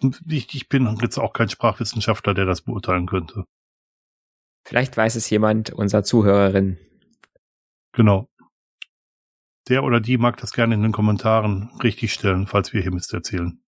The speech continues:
Speaker 2: Ja.
Speaker 1: Tut sowieso keiner.
Speaker 2: <laughs> Wir können das ganz beruhigt sagen immer, ne?
Speaker 1: Ja, genau.
Speaker 2: <laughs>
Speaker 1: Wobei wir uns über Kommentare wirklich sehr freuen würden.
Speaker 2: Ja.
Speaker 1: So, dann hätten wir das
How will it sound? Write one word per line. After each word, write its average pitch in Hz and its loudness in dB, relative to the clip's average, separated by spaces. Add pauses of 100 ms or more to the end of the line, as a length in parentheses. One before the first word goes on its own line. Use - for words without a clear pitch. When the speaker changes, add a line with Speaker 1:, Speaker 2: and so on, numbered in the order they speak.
Speaker 2:
Ja. - -20 (1300)
Speaker 1:
Tut 127 2
sowieso 101 0
keiner. 92 2 (220)
Speaker 2:
<laughs> - -4
Wir 120 4
können 131 0
das 113 0 (180)
ganz 117 -2
beruhigt 113 0
sagen 101 0
immer, 95 -4
ne? 110 -4 (640)
Speaker 1:
Ja, 113 6
genau. 98 2 (680)
Speaker 2:
<laughs> - -12
Speaker 1:
Wobei 110 2
wir 156 2
uns 135 0
über 131 0
Kommentare 127 0
wirklich 117 -2
sehr 107 0
freuen 139 0
würden. 95 -2
Speaker 2:
Ja. - 0 (800)
Speaker 1:
So, 110 2
dann 104 0
hätten 120 0
wir 120 2
das 107 2